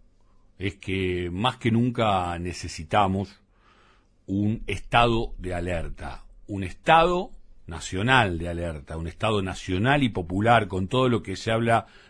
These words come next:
del populismo, ¿eh? Para denigrarlo, ¿sí? Un estado en alerta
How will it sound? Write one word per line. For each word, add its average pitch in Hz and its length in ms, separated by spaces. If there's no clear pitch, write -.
del 92 180
populismo, 95 960
¿eh? 95 140
Para 85 240
denigrarlo, 87 840
¿sí? 107 400
Un 98 160
estado 160 680
en 98 140
alerta 127 640